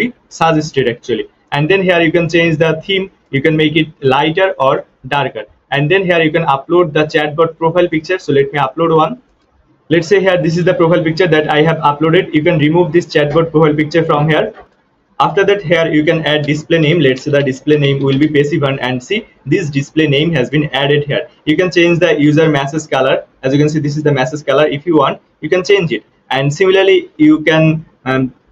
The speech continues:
upload one chat icon. By default, it will be this icon, but if you want, you can change this icon. If you want, you can cha-, and change the chat bubble,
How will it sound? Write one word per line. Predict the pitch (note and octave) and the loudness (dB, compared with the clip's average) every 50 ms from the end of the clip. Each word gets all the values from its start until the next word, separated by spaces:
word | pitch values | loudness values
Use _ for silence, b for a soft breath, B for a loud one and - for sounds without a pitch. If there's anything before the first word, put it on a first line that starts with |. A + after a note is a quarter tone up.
| _ - C#3 D3 | _ -2 -2 -2
upload | D3 - F3 F3 E3+ D#3+ D#3+ D#3 | 0 0 2 2 2 2 2 0
one | D3+ D3+ | 0 2
chat | D#3+ D#3+ D#3+ E3 | 2 2 2 2
icon. | D#3+ D3+ D3+ D#3+ F3 F#3 | 2 0 2 0 0 0
By | D3 C3 C3 C3+ | 0 0 0 -2
default, | D3 D3 E3+ D#3+ D3 D3 - C3 | -2 0 0 0 0 0 -2 -4
it | |
will | - C#3+ C#3 C3+ | 0 0 0 2
be | C#3 C#3+ | 2 0
this | C#3 B2 C#3 D#3+ D#3+ D#3 | 0 0 -2 -2 -2 -2
icon, | C#3+ C3 C3 - F3 F3 D#3 | -2 -2 0 0 0 0 0
but | C3+ B2 - - | -2 -4 -4 -6
if | - C#3 - | -12 -10 -4
you | E3 D#3+ | -2 0
want, | E3 F3 E3+ - | 0 0 -2 -6
you | C#3 - | -6 -4
can | C#3+ C3+ C3+ | -4 -4 -4
change | - D#3 D#3 D#3+ D#3 | -2 -2 -2 0 0
this | D#3 D3+ D3+ - C3 C3 | 0 -2 -2 -2 -2 -2
icon. | - D3+ E3 E3+ - _ _ _ _ - | 0 -2 -2 -4 -4 _ _ _ _ -2
If | D3+ E3+ - G#3 | -2 -2 0 0
you | F#3 F3 | 0 0
want, | E3 E3 E3 E3 | 0 0 -2 -2
you | D3 D3 | -2 0
can | E3 D#3+ D#3+ D#3+ | 0 0 0 0
cha-, | - D#3+ D#3+ D#3 D#3 - | 0 0 0 0 0 -2
and | - D3 C#3+ C#3+ D#3 | -2 -2 -2 0 0
change | D#3+ D#3+ E3 E3+ D#3 | 0 0 0 0 0
the | D3+ D#3+ D#3 D3+ | 0 0 0 0
chat | - D#3+ D3+ D3+ C#3+ | 0 0 0 0 0
bubble, | D3+ D3+ D3+ D#3+ D#3+ D3+ D3 | 0 0 2 2 2 2 0